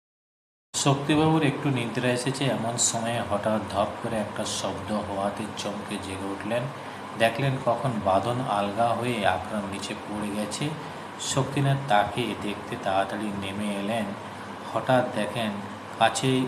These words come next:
অন্ধকারে দুটো চোখ জ্বলজ্বল করছে। কি সর্বনাশ, এ তো বাঘের চোখ! বন্দুক তোলবার সময় নেই।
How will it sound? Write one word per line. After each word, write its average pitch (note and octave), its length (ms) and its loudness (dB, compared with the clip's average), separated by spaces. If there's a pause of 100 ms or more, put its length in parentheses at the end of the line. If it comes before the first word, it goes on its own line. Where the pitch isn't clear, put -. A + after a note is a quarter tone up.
অন্ধকারে A#2 520 0 (140)
দুটো G#2+ 200 -2 (140)
চোখ A#2+ 220 -2 (440)
জ্বলজ্বল F#2+ 400 -4 (120)
করছে। A#2+ 400 -2 (460)
কি C#3+ 120 2
সর্বনাশ, A#2+ 840 2 (380)
এ A2 180 2
তো A2+ 180 -2
বাঘের F#2+ 300 0 (140)
চোখ! D3+ 240 2 (580)
বন্দুক C3 300 2 (160)
তোলবার A2+ 380 2
সময় G2 540 -2
নেই। B2 240 0